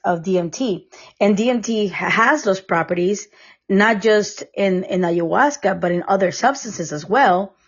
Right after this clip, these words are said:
And it has been tested, um, through a lot of groups, uh, in, in colleges and stuff like that.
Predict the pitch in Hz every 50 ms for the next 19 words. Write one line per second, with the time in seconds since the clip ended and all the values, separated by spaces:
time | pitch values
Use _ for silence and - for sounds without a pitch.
0 | - - - - _ - 190 190 190 175 151 165 190 220 262 269 240 262 240 208
1 | - - 175 170 160 - - 180 175 170 190 190 _ _ - - - - - _
2 | - - 180 175 170 170 165 165 165 170 - - - - _ - - - - 214
3 | 208 180 170 180 233 302 302 220 190 175 165 175 180 - - - - - _ _
4 | _ - 165 165 160 156 156 - 170 170 175 180 175 - 170 165 160 - 202 190
5 | 185 185 180 180 175 - 175 165 - 170 165 - 170 165 165 160 160